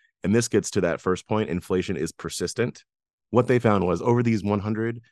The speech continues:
inflation shocks, sixty percent of them were in the five-year plus time frame is how long it took.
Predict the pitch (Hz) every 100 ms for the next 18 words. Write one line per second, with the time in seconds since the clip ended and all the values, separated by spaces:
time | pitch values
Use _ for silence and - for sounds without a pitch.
0 | _ _ _ 104 98 104 101 127 151 156
1 | - - _ _ _ _ _ 98 - -
2 | 143 - 175 - 117 117 113 127 165 233
3 | - _ _ _ _ 101 110 101 98 95
4 | - 104 95 87 - 85 101 107 92 92
5 | 104 123 123 _ - 110 131 - - _
6 | - 107 110 123 131 160 - _ _ _
7 | _ _ _ _ _ - 95 98 101 107
8 | 117 143 -